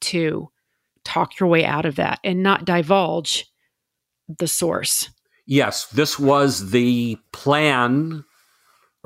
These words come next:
Speaker 2: prearranged in London before I left, that if I was arrested,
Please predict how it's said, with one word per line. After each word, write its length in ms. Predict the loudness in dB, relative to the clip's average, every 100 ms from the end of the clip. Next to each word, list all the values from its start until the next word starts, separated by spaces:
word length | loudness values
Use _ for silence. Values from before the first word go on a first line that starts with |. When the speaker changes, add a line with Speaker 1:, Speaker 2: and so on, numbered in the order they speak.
| -14
Speaker 2:
prearranged 680 | -2 4 6 6 4 2 2
in 80 | 2
London 360 | 4 4 4 2
before 320 | -2 0 2
I 100 | 2
left, 500 | 2 0 0 -2 -4
that 240 | -4 -4 -2
if 260 | -2 -2 -6 2
I 200 | 2 2
was 680 | 2 4 4 4 0 -6 -16 _ _ _ _ _ _ -2
arrested, 760 | 2 2 0 -6 -6 -6 -8